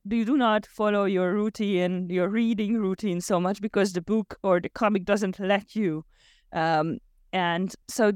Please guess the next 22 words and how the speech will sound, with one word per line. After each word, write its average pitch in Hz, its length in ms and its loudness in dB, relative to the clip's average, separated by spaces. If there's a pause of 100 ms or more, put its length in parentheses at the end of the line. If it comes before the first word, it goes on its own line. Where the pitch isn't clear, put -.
(120)
this, 233 340 0
again, 202 520 0 (420)
is 196 140 -2
something 196 580 0 (200)
that 180 260 0
led 190 220 2
me 190 120 0
to 190 100 -2
find 175 480 -2
some 185 420 -2 (1040)
comics 208 380 2
with 214 140 -4
unusual 269 520 2
mater-, 226 460 -2
materialities 208 1300 0 (260)
or 185 300 2 (260)
representations 220 1200 0
of 190 180 2
nonfiction 202 960 -2
elements, 196 640 0
life 202 600 0 (340)
or 180 120 0